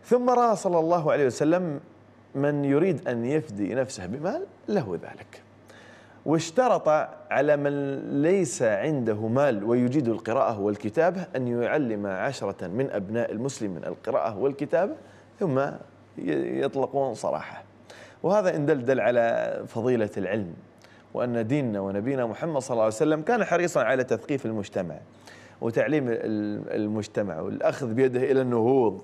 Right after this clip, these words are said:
ما يبقى على وضعه، آه، يعني، بجهله وتخلفه. من كفار قريش منهم من كان يجيد القراءة والكتابة، قال: "تعال، تبغي تطلق عن نفسك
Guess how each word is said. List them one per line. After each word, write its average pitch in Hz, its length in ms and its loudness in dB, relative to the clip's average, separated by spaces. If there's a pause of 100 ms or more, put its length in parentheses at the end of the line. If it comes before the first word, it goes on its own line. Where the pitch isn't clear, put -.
(140)
ما 107 200 -2
يبقى 107 400 0
على 104 140 0
وضعه، 92 460 0 (540)
آه، 85 800 -2
يعني، 95 360 -6
بجهله 107 560 -2
وتخلفه. 95 640 -4 (840)
من 123 220 -2
كفار 170 400 2
قريش 185 360 2
منهم 214 240 2
من 214 140 2
كان 202 180 2
يجيد 180 300 2
القراءة 139 360 2
والكتابة، 120 380 0
قال: 240 260 -4
"تعال، - 320 -2
تبغي 208 260 4
تطلق 185 340 -4
عن 170 160 -4
نفسك 170 400 0